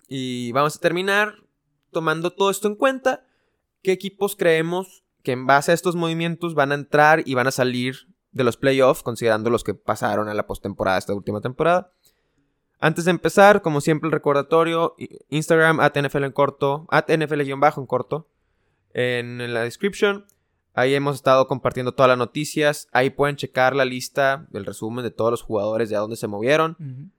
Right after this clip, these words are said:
Speaker 1: eh, para
Speaker 2: Y est-,
Speaker 1: que
Speaker 2: esténse atentos a nuestras historias porque ahí van a haber noticias más recientes.
Speaker 1: Y siempre participando con nosotros en nuestras encuestas, trivias, etcétera.
Speaker 2: Ah, y también prepárense porque va a haber un Twitter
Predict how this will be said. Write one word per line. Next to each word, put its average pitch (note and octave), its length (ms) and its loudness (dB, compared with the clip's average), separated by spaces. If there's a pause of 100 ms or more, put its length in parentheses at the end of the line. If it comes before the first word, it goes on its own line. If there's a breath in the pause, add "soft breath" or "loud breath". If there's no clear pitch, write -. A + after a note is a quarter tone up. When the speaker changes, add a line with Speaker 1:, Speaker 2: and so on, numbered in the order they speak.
(260)
Speaker 1:
eh, G#2 380 -10
para A2 160 2
Speaker 2:
Y - 20 -2
est-, G#2 120 -8
Speaker 1:
que A2 140 -2 (120)
Speaker 2:
esténse D3+ 320 -10
atentos E3 300 -8
a - 20 -6
nuestras C#3+ 260 -6
historias D3 380 -2
porque B2+ 220 -6
ahí B2+ 40 0
van B2+ 140 -6
a B2 40 -4
haber A#2+ 140 -4
noticias A#2+ 480 -10
más A2+ 220 -8
recientes. - 420 -20 (360)
Speaker 1:
Y C3+ 120 -10
siempre G#3 260 -2
participando C#3 840 -4
con C#3+ 140 -2
nosotros C3 500 -4
en A#2 160 -2
nuestras G#2+ 680 -4
encuestas, D3 720 0
trivias, C#3+ 540 -2
etcétera. - 460 -12 (260)
Speaker 2:
Ah, D3+ 120 2
y C#3 80 -2
también D3 440 -2
prepárense D3+ 400 -4
porque B2+ 200 -18
va A#2 60 -10
a A#2 40 -8
haber A#2+ 120 -10
un B2 80 -20
Twitter A2+ 300 -12